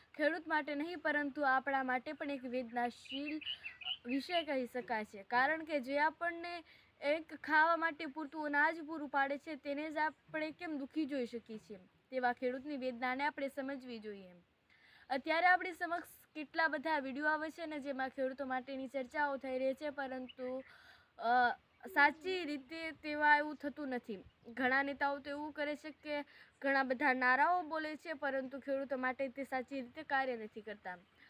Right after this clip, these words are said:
આપણે જોઈએ તો અત્યારે મગફળીના પાકો સંપૂર્ણપણે તૈયાર થઈ ગયા છે અને તૈયાર થયા બાદ તેઓને જ્યારે વેચવા જાય છે ખેડૂતો, તો તેમના અત્યારે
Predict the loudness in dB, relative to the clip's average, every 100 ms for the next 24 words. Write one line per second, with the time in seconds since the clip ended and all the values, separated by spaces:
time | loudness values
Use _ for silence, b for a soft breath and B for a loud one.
0 | B 4 4 6 2 2 -2 -4 -6 -2
1 | 0 0 B B -4 2 2 4 2 0
2 | -2 0 0 2 2 0 -2 -4 -4 -4
3 | -4 -2 -2 -2 0 4 4 4 0 -6
4 | -2 -2 -2 -6 -4 -2 0 0 -2 -4
5 | -2 2 2 2 0 -4 -2 -4 0 0
6 | 0 -4 -6 2 4 4 2 0 0 -8
7 | -4 -6 -4 0 0 -2 B B B -8
8 | -2 0 4 4 4 2 0 0